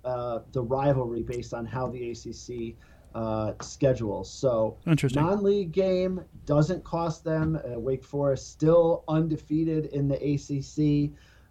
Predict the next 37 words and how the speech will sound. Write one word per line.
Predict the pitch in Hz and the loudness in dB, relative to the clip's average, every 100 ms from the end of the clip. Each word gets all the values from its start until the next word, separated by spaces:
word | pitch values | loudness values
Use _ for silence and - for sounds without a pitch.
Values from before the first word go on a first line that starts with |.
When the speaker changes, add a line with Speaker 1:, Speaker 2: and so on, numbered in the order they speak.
| - | -12
Speaker 1:
Uh, | 120 120 113 110 - | -6 -2 -2 -2 -2
so | 208 196 190 190 | 2 2 2 -4
just | 214 202 | -8 -2
thought | 208 185 | 0 2
that | 180 170 | 0 0
piece | 151 151 - | -2 -4 -4
was | 123 | -10
interesting. | 110 107 - 160 | -10 -12 -2 2
Speaker 2:
No, | 170 147 - | 2 2 0
very | 165 190 147 | 2 2 0
interesting. | 127 123 135 123 | -4 -8 -8 -6
Thank | 147 127 | -6 -6
you | 139 | -8
for | - 123 | -12 -14
sharing. | - 120 117 120 - - - - | -12 -12 -10 -12 -14 -20 -20 -8
Uh, | 151 | -4
just | 151 165 | -4 -4
to | 190 | -6
give | 175 160 139 | -6 -6 -8
some | - 160 139 | -2 0 0
love | 143 139 | -2 -4
to | - | -6
the | 139 127 | -6 -6
West | 131 127 | -8 -10
Coast | - 143 120 | -8 -8 -8
real | 139 123 | -8 -10
quick, | 117 - 131 - 135 | -8 -8 -8 -10 -12
uh, | 120 | -10
Boise | 113 139 139 127 135 | -6 -4 -2 -2 -6
State | - - 139 131 | -8 -6 -4 -2
on | 123 | -4
the | 120 | -6
Smurf | - 151 135 - | -6 -6 -6 -8
turf | - 135 120 139 | -10 -10 -10 -10
beats | 135 - | -10 -10
Fresno | - 131 127 135 123 | -12 -10 -8 -10 -10
State | - 123 131 | -12 -10 -10